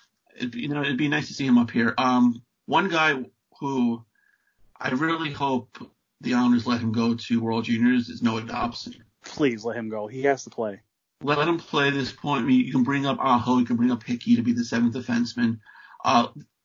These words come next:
Speaker 1: let the guy play. It's, it's doing him no, no, no good playing once every two, three weeks now.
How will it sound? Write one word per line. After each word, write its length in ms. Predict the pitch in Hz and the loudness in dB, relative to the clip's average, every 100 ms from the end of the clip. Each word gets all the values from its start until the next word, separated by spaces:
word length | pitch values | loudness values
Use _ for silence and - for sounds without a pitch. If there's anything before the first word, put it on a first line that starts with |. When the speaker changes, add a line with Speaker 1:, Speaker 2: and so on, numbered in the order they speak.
| - | -10
Speaker 1:
let 140 | 190 | -6
the 80 | 214 | -4
guy 180 | 208 196 | 0 0
play. 300 | - 214 127 | 0 -2 0
It's, 280 | 120 113 - | -2 -6 -10
it's 280 | 147 - - | -10 -12 -12
doing 260 | 175 180 185 | -8 -6 -4
him 300 | 180 127 123 | 0 4 6
no, 340 | 135 139 131 | 6 4 2
no, 200 | - 151 - | 0 -4 0
no 220 | 160 196 | 2 2
good 300 | 196 165 117 - _ - | 2 -2 -4 -12 _ -12
playing 480 | - 139 139 131 113 | -2 2 4 4 6
once 380 | 123 131 123 | 6 4 2
every 340 | 131 120 120 107 _ _ - | 0 0 0 -4 _ _ -16
two, 240 | - 143 | -8 -8
three 240 | 147 147 | -6 -2
weeks 280 | 117 110 - | -2 -2 -4
now. 220 | 202 214 | -4 -4